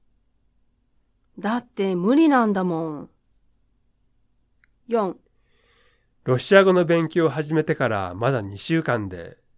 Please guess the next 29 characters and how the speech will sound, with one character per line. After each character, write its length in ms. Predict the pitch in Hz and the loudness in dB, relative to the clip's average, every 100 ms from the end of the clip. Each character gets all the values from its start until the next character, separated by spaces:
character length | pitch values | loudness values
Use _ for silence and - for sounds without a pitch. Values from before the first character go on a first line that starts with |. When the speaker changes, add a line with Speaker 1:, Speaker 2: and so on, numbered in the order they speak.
| _ _ - | _ _ 2
Speaker 2:
も 220 | 143 190 | 6 8
う 60 | |
や 100 | 110 | 6
め 100 | 98 - | -2 -8
ち 80 | |
ゃ 80 | 90 | -10
う 40 | 87 | -12
の？ 260 | 90 180 _ _ _ _ _ _ _ _ _ _ _ _ _ _ _ _ _ _ _ _ _ _ _ _ _ _ | -14 -18 _ _ _ _ _ _ _ _ _ _ _ _ _ _ _ _ _ _ _ _ _ _ _ _ _ _
Speaker 1:
だ 180 | - 208 | -8 -6
っ 120 | 233 | -6
て 340 | _ 202 190 175 | _ -2 -2 -2
難 440 | 165 170 214 262 | -2 -4 -4 -4
し 100 | 269 | 0
い 80 | 320 | 2
ん 60 | 339 | 4
だ 80 | 285 | 4
も 360 | 220 180 170 | 2 2 -2
ん。 200 | 156 196 _ _ _ _ _ _ _ _ _ _ _ _ _ _ _ | -6 -12 _ _ _ _ _ _ _ _ _ _ _ _ _ _ _
五。 300 | - 302 - _ _ _ _ _ _ _ - | -4 -2 -4 _ _ _ _ _ _ _ -2
Speaker 2:
え 540 | 139 151 165 208 247 | 4 8 8 6 0
ー？ 60 | _ _ _ _ _ _ - | _ _ _ _ _ _ -14
全 280 | 113 160 233 | 2 6 6
部 100 | 208 | 4
捨 80 | - | 0
て 80 | 147 | 0
ち 100 | 143 | 0
ゃ 60 | |
う 80 | 113 | 0
の？ 320 | 95 110 208 | -4 -8 -10